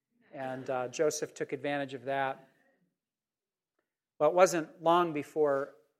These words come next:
Potiphar's wife began to notice him, and eventually she asks Joseph to go to bed with her. Uh, in fact, uh, not only does she ask him to do this, but if you look at her words, "Lie with me,"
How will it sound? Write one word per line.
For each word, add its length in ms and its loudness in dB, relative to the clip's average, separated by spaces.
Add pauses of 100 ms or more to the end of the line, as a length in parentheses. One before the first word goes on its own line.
(100)
Potiphar's 380 -6
wife 300 -6
began 460 -12
to 140 -10
notice 420 -4
him, 340 -14
and 160 -10 (340)
eventually 720 0
she 280 -8
asks 680 -4
Joseph 580 0 (140)
to 140 -12
go 400 -2
to 260 -8
bed 400 -4 (220)
with 260 -10
her. 220 -12 (640)
Uh, 60 -10
in 120 -10
fact, 380 2 (220)
uh, 100 -8
not 240 -2
only 240 -2
does 240 -4
she 400 -10
ask 320 4
him 280 -2
to 100 -10
do 220 -4
this, 260 2
but 280 -2
if 220 -12
you 140 -6
look 280 -4
at 140 -2 (220)
her 100 0
words, 420 6
"Lie 440 2
with 280 -8
me," 500 -14